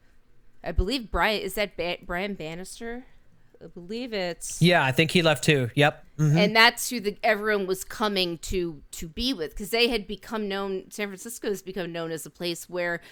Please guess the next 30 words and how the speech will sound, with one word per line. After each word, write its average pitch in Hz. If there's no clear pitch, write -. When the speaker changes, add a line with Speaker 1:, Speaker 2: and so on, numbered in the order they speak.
Speaker 1:
pitchers 220
could -
come 214
in 165
their 170
late 165
career 175
and 170
revive 170
themselves. 123
I -
mean, 185
it 175
started 233
with 185
Bri-, 151
you 185
know, 165
Ryan 175
Vogel's 175
song -
ages 185
and 160
ages 233
ago. 143
Speaker 2:
Yep. 131
Speaker 1:
Uh, -
and 185
so 208
they've, 226